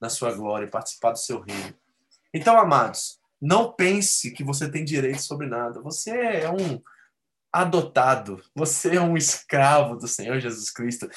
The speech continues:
Ele é seu dono e seu Senhor. E ele, essa, esse tipo de presunção não dá lugar pra misericórdia diária. Porque a vida é uma misericórdia diária, não é? Então, Tiago vai dizer: aquele que quer,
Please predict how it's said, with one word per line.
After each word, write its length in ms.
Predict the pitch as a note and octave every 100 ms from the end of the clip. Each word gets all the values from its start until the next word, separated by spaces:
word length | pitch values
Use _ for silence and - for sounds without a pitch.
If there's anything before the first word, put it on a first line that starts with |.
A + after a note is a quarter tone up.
| -
Ele 140 | C#3+ D#3+
é 40 |
seu 200 | D#3+ D3+
dono 340 | C#3+ C#3 D3+ C3+
e 40 |
seu 180 | - C3
Senhor. 560 | - A2 G#2 A2+ - - - - _ _ - - - _
E 140 | - F3
ele, 580 | F3+ G3 F#3+ F3 - - _ _ _ _ _ -
essa, 320 | D#3+ F3 F3
esse 220 | F3 F3+
tipo 280 | - A#3+ G#3
de 80 | F3
presunção 500 | D#3 D3+ A#2+ - E3
não 180 | F#3 F#3
dá 120 | F#3
lugar 460 | F#3 D#3 A#2+ C#3 -
pra 120 | C#3+
misericórdia 640 | C#3 C#3+ C#3 - C3 C3
diária. 540 | C3 C3+ A#2+ C3 B2+ _ _ _ _ _ -
Porque 160 | -
a 60 | C4
vida 280 | D3+ A3+ A3+
é 20 |
uma 180 | F3+ C#3+
misericórdia 720 | C3+ B2 A#2 - A2 A2+ G2+
diária, 380 | G2 G2 G2 -
não 180 | A2 D3
é? 180 | C#3 _ _ _ _ _ _ _ _ _ - -
Então, 140 | F#3
Tiago 200 | G3 G3
vai 120 | F#3
dizer: 180 | D3 D#3
aquele 320 | D3+ F3 F#3
que 160 | - F3
quer, 500 | - F3 D#3+ C#3+